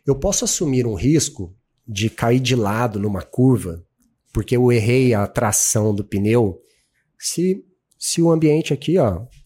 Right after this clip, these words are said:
tá tranquilo, não tem nenhuma pedra gigantesca, se tem uma tela de proteção, não vou cair em nenhum lugar.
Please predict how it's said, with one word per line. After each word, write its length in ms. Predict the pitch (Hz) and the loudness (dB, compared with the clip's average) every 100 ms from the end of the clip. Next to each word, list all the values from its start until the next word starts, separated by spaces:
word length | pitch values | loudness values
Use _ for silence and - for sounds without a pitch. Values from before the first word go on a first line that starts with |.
| _ _ _ _ | _ _ _ _
tá 80 | 123 | -4
tranquilo, 640 | 147 143 139 139 170 147 | 0 0 2 2 4 2
não 100 | 131 | 0
tem 120 | 131 | 0
nenhuma 220 | 131 127 117 | 0 0 0
pedra 240 | 127 123 | 0 0
gigantesca, 800 | 104 110 101 - 139 170 156 147 | 0 -2 -4 -2 0 0 -2 -4
se 180 | - 123 | -4 -4
tem 220 | - 123 | -2 -2
uma 180 | 120 107 | -2 -4
tela 380 | - 117 123 113 | -2 -2 0 -2
de 80 | 107 | -4
proteção, 600 | 110 110 104 - 120 151 | -6 -4 -4 -2 -2 0
não 140 | 120 | 0
vou 140 | 104 117 | -2 -4
cair 260 | 113 113 | -2 -2
em 60 | 117 | 0
nenhum 200 | 110 113 | -2 -4
lugar. 460 | 104 107 110 123 | -2 -2 0 -2